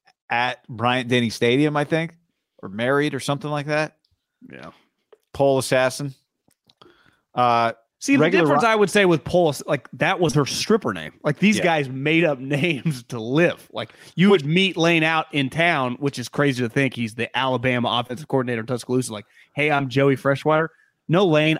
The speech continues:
Speaker 2: I, I know who you are. You're <laughs> Lane Kiffin.
Speaker 1: I
Speaker 2: You want
Speaker 1: have
Speaker 2: a beer?
Speaker 1: to find, I've told you about this. I don't know if I've mentioned this on the podcast. Maybe I have. Sorry if I have. Somewhere I have. I should probably get it framed. When I went on a road trip with the Warriors to call a couple of their games back in twenty sixteen,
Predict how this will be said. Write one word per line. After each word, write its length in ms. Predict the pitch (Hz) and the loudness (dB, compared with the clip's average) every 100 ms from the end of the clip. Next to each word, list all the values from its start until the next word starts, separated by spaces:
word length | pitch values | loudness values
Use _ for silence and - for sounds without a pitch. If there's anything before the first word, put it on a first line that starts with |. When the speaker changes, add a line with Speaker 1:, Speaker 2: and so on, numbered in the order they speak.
| - | -2
Speaker 2:
I, 100 | 143 | -2
I 140 | 147 151 | -2 -2
know 280 | 151 170 190 | 2 4 4
who 160 | 185 | 2
you 260 | 160 127 131 | 0 0 2
are. 180 | 180 139 | 2 0
You're 160 | 117 | -4
<laughs> 0 | |
Lane 340 | 131 147 180 135 | -4 0 0 0
Kiffin. 540 | 165 196 151 - - - _ - | 0 0 -2 -10 -14 -20 _ -2
Speaker 1:
I 120 | 190 | 0
Speaker 2:
You 40 | 254 | 0
want 100 | 147 | 0
Speaker 1:
have 20 | |
Speaker 2:
a 40 | |
beer? 140 | 143 180 | 0 2
Speaker 1:
to 40 | |
find, 500 | 151 143 127 117 107 - _ _ - | 2 2 0 -2 -8 -16 _ _ -4
I've 180 | 139 - | -4 0
told 240 | 220 214 | 0 0
you 60 | 214 | 0
about 180 | 202 | 0
this. 100 | 208 180 | -2 -2
I 80 | 190 | 0
don't 160 | 269 | 0
know 100 | 170 | 0
if 80 | 170 | 0
I've 140 | 160 | 0
mentioned 260 | 135 160 180 | -2 -8 -8
this 120 | 170 | -8
on 100 | 180 | -8
the 40 | 165 | -6
podcast. 400 | 175 170 170 147 | -6 -4 -6 -4
Maybe 240 | 147 131 | -2 0
I 80 | 101 | 0
have. 240 | 104 101 | -4 -6
Sorry 220 | - 131 | -2 -2
if 60 | 101 | 0
I 80 | 98 | -4
have. 260 | 92 95 - _ _ _ _ | -4 -6 -8 _ _ _ _
Somewhere 480 | - 220 254 226 156 | -4 -2 2 0 0
I 80 | 120 | -2
have. 520 | 135 127 117 110 - | -2 -2 -4 -10 -4
I 60 | - | -2
should 100 | - | 0
probably 160 | 269 175 | 0 -2
get 80 | |
it 80 | 104 | -4
framed. 480 | - 139 131 110 107 _ _ _ _ | -6 -4 -2 -4 -8 _ _ _ _
When 120 | - 139 | -2 0
I 140 | 175 | 2
went 180 | 196 180 | 2 2
on 80 | 147 | 2
a 80 | |
road 240 | 123 135 147 | 2 2 2
trip 180 | 156 123 | -4 -6
with 120 | 123 | -10
the 80 | 98 | -8
Warriors 500 | 98 131 120 101 - | -2 0 0 -4 -8
to 80 | |
call 220 | 113 120 117 | -2 0 0
a 20 | |
couple 220 | 131 117 | -2 -2
of 40 | |
their 100 | 113 101 | -4 -2
games 260 | 113 110 | -2 -2
back 180 | 117 107 | -4 -6
in 60 | 104 | -8
twenty 220 | 107 113 | -8 -8
sixteen, 540 | 107 - 123 143 160 | -8 -10 -10 -8 -10